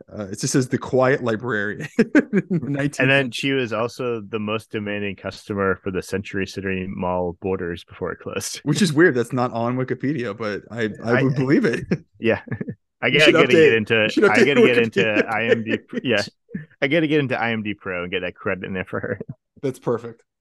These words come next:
Speaker 1: That's perfect.
Speaker 2: Um, so anyway, so it was always funny to me, 'cause I, obviously being a film person, <laughs> it's like, was like,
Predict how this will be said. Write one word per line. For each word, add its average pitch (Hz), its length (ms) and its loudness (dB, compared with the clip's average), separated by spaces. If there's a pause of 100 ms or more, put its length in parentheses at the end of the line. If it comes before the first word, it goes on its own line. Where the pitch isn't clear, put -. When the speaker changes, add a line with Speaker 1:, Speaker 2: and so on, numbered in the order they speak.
(140)
Speaker 1:
That's 107 120 -12
perfect. - 520 -8 (1200)
Speaker 2:
Um, 160 140 4
so 135 100 2
anyway, 214 280 2
so 151 340 4 (160)
it 147 100 2
was 151 140 2
always 190 240 2
funny 127 220 0
to 101 40 -2
me, 95 160 -4
'cause - 60 -4
I, 101 140 0
obviously 104 340 -4
being 101 160 -2
a 90 40 -6
film 127 220 -2
person, 104 420 -6 (200)
<laughs> - 160 -20 (920)
it's - 40 -12
like, - 240 -12 (1200)
was 165 380 2
like, 170 180 2